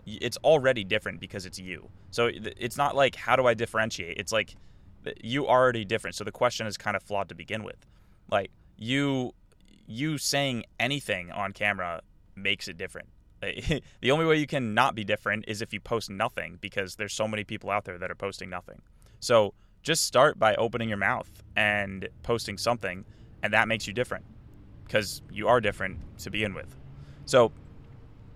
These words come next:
that, uh, uh, that, that's, like, part one of the answer. Um, another part of the answer, like, I guess, kind of combining these, like, how do you come up with original slash creative content ideas? Well,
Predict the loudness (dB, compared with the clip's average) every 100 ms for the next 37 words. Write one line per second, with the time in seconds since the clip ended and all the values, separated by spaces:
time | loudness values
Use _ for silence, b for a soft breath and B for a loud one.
0 | -20 -18 -18 -16 4 8 10 10 10 10
1 | 8 4 4 2 -10 -18 -18 -18 -18 -2
2 | 2 2 4 2 4 -2 2 0 2 2
3 | 2 0 -2 -2 -4 0 2 4 2 -2
4 | -10 -16 B B -18 -18 -6 4 4 6
5 | 4 4 2 2 4 2 2 0 2 -2
6 | -2 -8 -18 -2 0 0 0 2 2 0
7 | -4 -6 -6 4 4 4 -2 0 0 0
8 | -4 -2 -2 -2 0 0 2 2 2 0
9 | -2 -2 -4 -6 -6 -6 -10 -10 -12 -12
10 | -14 B B B 8 10 10